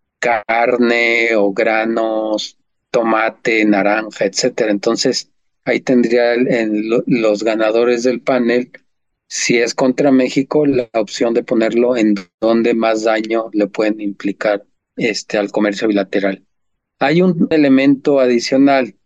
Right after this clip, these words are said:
y, pues, eso se ve tanto en transporte como en las personas y en la, en los costos de logística, y es la inseguridad. La inseguridad, eh, sigue siendo latente,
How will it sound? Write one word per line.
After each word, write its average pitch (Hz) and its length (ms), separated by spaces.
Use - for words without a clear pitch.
y, 110 440
pues, - 500
eso 113 360
se 120 180
ve 117 140
tanto 120 380
en 104 100
transporte 120 640
como 110 240
en 104 80
las 98 160
personas 120 760
y 123 200
en 107 140
la, 107 220
en 110 280
los 107 160
costos 117 400
de 113 120
logística, 110 720
y 110 140
es 120 120
la 123 100
inseguridad. 117 800
La 120 160
inseguridad, 117 920
eh, 107 480
sigue 123 800
siendo 123 380
latente, 120 680